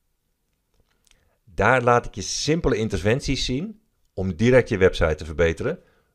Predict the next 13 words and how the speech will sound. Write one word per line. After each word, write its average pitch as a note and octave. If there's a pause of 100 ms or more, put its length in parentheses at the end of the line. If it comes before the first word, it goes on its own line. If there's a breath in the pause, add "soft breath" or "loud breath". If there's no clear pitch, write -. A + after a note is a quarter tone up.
(180 soft breath)
zonder C3+
iets D3
aan B2
je A#2
design A2
of G#2
je G#2
techniek G#2+
te F2
veranderen. C#2+ (1600)
Simpele D#3+
textuele A#2
aanpassingen G#2+